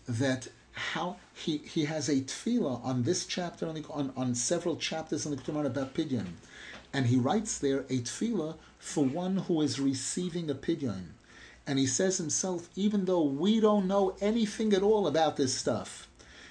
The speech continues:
and he, he asks, he says, "Hashem, please let it be considered, this money that a person is bringing me for a pidyon,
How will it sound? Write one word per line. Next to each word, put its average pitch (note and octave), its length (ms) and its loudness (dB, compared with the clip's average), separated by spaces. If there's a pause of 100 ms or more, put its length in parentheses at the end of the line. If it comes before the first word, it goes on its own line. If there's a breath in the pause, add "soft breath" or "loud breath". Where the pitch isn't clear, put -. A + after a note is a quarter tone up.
and C#3+ 140 -2
he, C#3+ 120 0
he D3 440 0
asks, - 300 -2
he D3 80 0
says, E3+ 200 0
"Hashem, F#3 420 -2
please G3 440 0
let E3+ 180 4
it A3 140 0
be F#3 100 -2
considered, F3 600 0
this F#3 260 0
money F#3+ 300 2
that D3+ 120 2
a D3 60 2
person F#3+ 400 -2
is C3+ 100 0
bringing F#3 380 -2
me F#3+ 100 0
for E3 200 -2
a D3+ 40 -2
pidyon, F3 520 -2